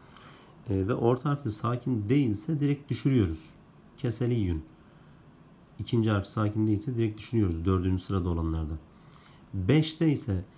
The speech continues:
e, beşe gelmeden önce bir de, e, sakin olanlara bakalım arkadaşlar. Mesela İsa kelimesi.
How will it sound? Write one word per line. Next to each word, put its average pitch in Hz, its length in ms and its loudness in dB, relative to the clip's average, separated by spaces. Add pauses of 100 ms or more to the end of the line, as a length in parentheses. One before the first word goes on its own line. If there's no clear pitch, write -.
(360)
e, 101 120 0
beşe 131 220 2
gelmeden 143 360 2
önce 131 240 -2
bir 127 60 -2
de, 123 200 -2 (460)
e, 95 80 0
sakin 123 440 -2
olanlara 117 440 2
bakalım 92 300 -2
arkadaşlar. 90 540 -6 (520)
Mesela 110 420 0
İsa 127 640 0
kelimesi. 92 600 0